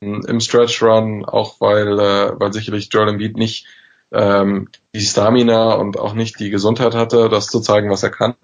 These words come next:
Ähm, aber ich muss ganz ehrlich sagen, ich bin ein Riesenfan gewesen von dem Trade mit, äh, mit Miami, dass man Josh Richardson bekommen hat. Für mich ist ehrlich gesagt Josh Richardson,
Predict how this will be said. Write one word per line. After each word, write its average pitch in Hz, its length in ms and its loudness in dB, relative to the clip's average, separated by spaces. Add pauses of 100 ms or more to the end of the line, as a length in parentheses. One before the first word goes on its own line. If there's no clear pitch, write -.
(920)
Ähm, 107 760 0
aber 117 240 2
ich 123 160 -2
muss 156 120 -6
ganz 139 220 0
ehrlich 131 220 2
sagen, 127 240 2
ich 120 120 -8
bin 120 120 -2
ein 113 40 -2
Riesenfan 110 520 -2
gewesen 98 320 0
von 101 100 -6
dem 95 100 0
Trade 95 280 0
mit, 98 240 -4
äh, 95 760 2
mit 107 200 0
Miami, 104 420 2
dass 101 220 0
man 101 140 2
Josh 98 260 2
Richardson 101 440 -2
bekommen 101 480 0
hat. 101 280 0
Für 104 100 -4
mich 110 200 0
ist 123 160 0
ehrlich 120 260 0
gesagt 110 280 0
Josh 107 240 0
Richardson, 110 680 -2